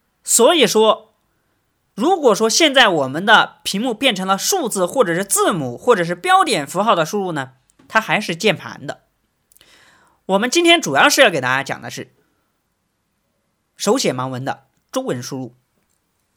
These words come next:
呃，好，那么首先呢，让我们来认识一下它的这个输入界面。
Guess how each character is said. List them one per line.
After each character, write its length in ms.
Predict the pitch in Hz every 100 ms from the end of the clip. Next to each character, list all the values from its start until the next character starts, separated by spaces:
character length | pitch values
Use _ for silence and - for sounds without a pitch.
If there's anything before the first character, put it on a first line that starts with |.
| _ _ _ _ - _ - _ _ _ _ _ -
呃， 600 | 233 226 214 202 196 _ _ _ _ _ _ _ -
好， 400 | 196 202 - _ _ _ -
那 100 | 320
么 320 | 294 262 226
首 180 | 214 170
先 160 | 262
呢， 140 | 277 247
让 140 | 262
我 60 | 147
们 160 | 139
来 380 | 139 131 185 -
认 260 | - 359 262
识 160 | - 127
一 80 |
下 300 | 120 139 - _ _ _
它 160 | - 180
的 80 | 160
这 100 | 139
个 80 |
输 180 | 127 208
入 100 | 196
界 120 | 170
面。 300 | 151 160 -